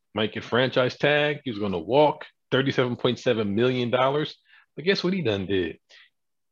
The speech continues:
He signed a contract extension and doubled the money he was gonna get this year. He got franchise tagged. Good Lord. So what is it? Hundred and sixty million dollars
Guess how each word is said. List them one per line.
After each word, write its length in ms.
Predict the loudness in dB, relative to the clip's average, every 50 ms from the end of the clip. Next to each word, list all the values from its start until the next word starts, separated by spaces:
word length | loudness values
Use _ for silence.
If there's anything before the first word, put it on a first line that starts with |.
| _ _ _ _ _ -8
He 60 | -4
signed 240 | 0 2 4 4 4
a 60 | 2
contract 440 | 2 2 2 2 4 4 4 2 2
extension 640 | 0 -4 -2 0 0 0 0 0 -2 -2 -2 -4 -8 _ _ _ _ _ _ _ _ -4
and 280 | -2 0 0 0 -2 -4 _ 4
doubled 400 | 4 6 6 4 2 0 -2 0 0
the 60 | 0
money 360 | 0 0 0 -2 -2 -2 -4 -4
he 180 | -6 -8 -8
was 120 | -10 -10 -10
gonna 340 | -10 -10 -8 -8 -8 -10 -10 -12 -16 -14 -12
get 100 | -12 -12 -14 _ _
this 220 | -6 -4 -4 -2 -2
year. 140 | -4 -6 -6
He 80 | -8
got 200 | -8 -8 -8 -8
franchise 640 | -8 -8 -8 -8 -6 -4 -4 -2 -2 -2 -4 -8 -12
tagged. 520 | -4 0 2 4 4 4 2 0 -4 -10 -18 -20 _ _ _ _ _ _ _ 2
Good 180 | 2 2 2 2
Lord. 380 | 2 4 4 4 4 0 -4 _ _
So 160 | -4 0 2
what 160 | 6 6 6 6
is 140 | 4 2
it? 80 | 0 -4
Hundred 340 | 0 2 2 2 4 2 0
and 80 | 0
sixty 300 | 0 0 -4 -4 -4 -4
million 280 | -2 -2 -2 -2 -2 0
dollars 440 | 2 4 4 4 4 2 0 -2